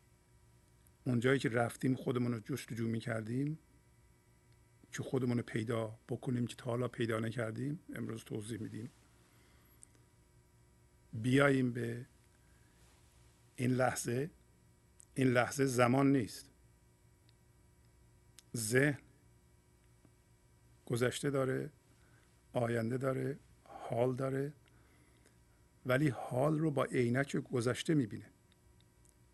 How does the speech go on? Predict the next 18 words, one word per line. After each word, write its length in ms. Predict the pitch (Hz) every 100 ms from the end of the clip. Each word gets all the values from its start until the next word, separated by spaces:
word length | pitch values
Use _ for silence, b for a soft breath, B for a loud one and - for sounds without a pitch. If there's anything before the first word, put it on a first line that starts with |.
| - _ _ _ _ - -
یعنی 160 | 123
حال 560 | 135 98 117 147 165 139
ذهن 380 | 117 139 165 120 - - - - - _ _ _ _ -
همین 200 | 143 156
گذشته 420 | 147 135 123 -
است. 340 | 131 104 - - _ _ _ - _ _ _ - -
شما 260 | - 135
اگر 360 | 139 127 127 120 - b b b b -
با 120 | 123
ذهن 500 | 117 113 147 131 107 - - _ _ - -
به 120 | 123 - -
روی 220 | 123 120
چیزی 280 | - 131 120
تمرکز 560 | - 117 113 - 127
کنید، 280 | - 127 113
بخواید 380 | 117 - 120 113
قضاوت 420 | 117 117 113 120
کنید، 300 | - 123 147